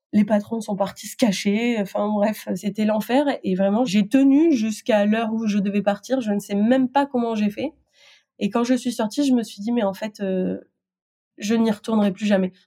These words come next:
Et c'est à partir de là que, en fait, euh, je suis allée chez ma médecin, je lui ai expliqué la situation en lui disant, « Bah, en fait, là, je comprends pas ce qui m'arrive. » Et donc, elle m'a arrêtée pour quinze jours.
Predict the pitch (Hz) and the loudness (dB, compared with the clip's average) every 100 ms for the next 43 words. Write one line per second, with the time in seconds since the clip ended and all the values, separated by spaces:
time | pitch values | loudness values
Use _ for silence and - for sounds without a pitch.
0 | _ - 214 247 240 247 254 - 285 247 | _ -6 0 2 2 2 0 0 0 0
1 | 220 220 262 349 349 277 285 254 240 262 | 0 2 4 2 2 2 4 2 0 -2
2 | 262 262 233 214 202 - _ _ _ _ | -2 0 0 0 -2 -6 _ _ _ _
3 | - 208 240 - 247 233 262 254 254 226 | -6 -2 -2 2 2 4 0 2 2 4
4 | 208 196 202 240 302 285 254 226 220 214 | 2 0 0 2 2 4 2 0 -4 -2
5 | 269 254 269 202 - 214 - 240 202 - | -2 2 2 0 -4 -8 0 0 0 0
6 | 247 311 240 190 220 208 190 208 220 214 | 0 2 0 0 0 0 0 -2 -2 0
7 | 196 185 - _ 190 202 214 208 220 285 | 2 0 -4 _ -2 0 -2 0 2 2
8 | 302 - 277 240 220 285 262 190 240 302 | 2 2 4 4 4 2 2 2 2 4
9 | 254 254 208 190 196 226 339 262 - 254 | 4 4 4 0 -2 -2 -4 -6 -2 0
10 | 214 208 175 170 - - | 0 0 -2 -4 -8 -20